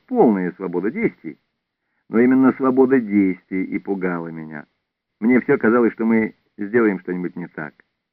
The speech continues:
К своему ужасу мы обнаружили, что в цирке нет круглого фойе. Публика из зала сразу выходила в парк.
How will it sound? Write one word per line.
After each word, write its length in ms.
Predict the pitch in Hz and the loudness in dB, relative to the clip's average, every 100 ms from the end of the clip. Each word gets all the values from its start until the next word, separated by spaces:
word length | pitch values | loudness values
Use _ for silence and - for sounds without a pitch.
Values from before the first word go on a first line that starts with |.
| _ _ _ _ _ _ _ _ _ _ | _ _ _ _ _ _ _ _ _ _
К 60 | - | -2
своему 360 | 147 147 147 | 0 2 0
ужасу 400 | 196 156 - 82 - _ _ _ _ _ _ | -4 -6 -8 -14 -18 _ _ _ _ _ _
мы 120 | 120 | -4
обнаружили, 520 | 165 160 123 80 82 - | -4 -4 -6 -6 -10 -10
что 220 | - 104 | -6 -6
в 40 | - _ | -8 _
цирке 520 | 233 214 _ 92 78 _ _ _ | -10 -10 _ -12 -12 _ _ _
нет 220 | 160 226 | -4 -4
круглого 380 | - 208 190 190 | -4 -6 -2 -4
фойе. 460 | 180 196 180 95 - _ _ _ _ _ _ _ _ | -4 -4 -4 -4 -10 _ _ _ _ _ _ _ _
Публика 480 | 269 262 151 - 139 | 6 8 8 6 4
из 220 | 170 175 156 | 4 2 0
зала 320 | 160 107 104 - | 2 2 2 2
сразу 300 | 180 240 247 | 2 2 -2
выходила 380 | 175 127 202 | -2 -2 -4
в 80 | 208 | -8
парк. 280 | - 208 - | -4 -4 -4